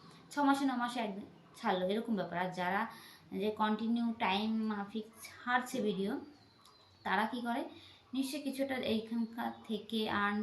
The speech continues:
করার জন্য বা নিজের পায়ে দাঁড়ানোর জন্যই করছে, যেটা আমি বুঝি আর কি, জানি না কে কী বোঝো। তো আমি বলবো যারা নতুন, এখন মানে নতুন এখানে সোশ্যাল মিডিয়া অ্যাক্টিভ হয়েছে বা হওয়ার ইচ্ছা আছে,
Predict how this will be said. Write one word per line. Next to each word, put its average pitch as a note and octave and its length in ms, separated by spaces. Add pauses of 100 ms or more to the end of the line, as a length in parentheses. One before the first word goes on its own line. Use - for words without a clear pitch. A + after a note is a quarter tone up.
করার G3 320
জন্য G3+ 160 (140)
বা G3 200
নিজের G#3 260
পায়ে G3+ 220
দাঁড়ানোর G3 360
জন্যই A3+ 320
করছে, A3+ 260 (720)
যেটা C4+ 280
আমি C#4 200
বুঝি G#3+ 280
আর E3+ 100
কি, G3+ 80
জানি A3 200
না C4 180
কে A#3+ 160
কী A#3+ 140
বোঝো। F#3+ 220 (640)
তো G3+ 100 (680)
আমি A3+ 200 (120)
বলবো A#3 180
যারা G#3+ 260 (140)
নতুন, A3+ 300 (440)
এখন A3 220 (160)
মানে G#3 160
নতুন G3+ 380 (180)
এখানে G3+ 260 (160)
সোশ্যাল G#3 300
মিডিয়া G3+ 200
অ্যাক্টিভ G3 320
হয়েছে G3 280
বা F#3+ 180 (540)
হওয়ার A3 260
ইচ্ছা G#3+ 280 (120)
আছে, A#3+ 220